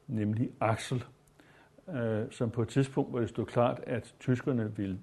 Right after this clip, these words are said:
tage anden verdenskrig, øh, meldte sig i et tysk hvervningskontor her i Aarhus, øh, og så senere også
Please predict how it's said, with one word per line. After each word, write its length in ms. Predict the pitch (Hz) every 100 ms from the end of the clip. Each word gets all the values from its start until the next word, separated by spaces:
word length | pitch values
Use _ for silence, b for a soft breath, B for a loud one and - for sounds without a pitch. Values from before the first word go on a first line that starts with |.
| -
tage 300 | 113 127 117
anden 160 | 117
verdenskrig, 560 | 101 123 147 147 135 127 B B B B B - -
øh, 420 | 127 120 123 165
meldte 260 | 123 123 -
sig 320 | 147 123 -
i 120 | 120
et 220 | 107 - - _
tysk 280 | - 127 -
hvervningskontor 1000 | 117 110 104 123 120 - 104 - 110 113
her 160 | 113
i 60 | 101
Aarhus, 560 | 107 143 139 131 - B B B - -
øh, 260 | 117 110 104 - b -
og 100 | -
så 100 | 127
senere 340 | - 104 107 104
også 340 | 101 -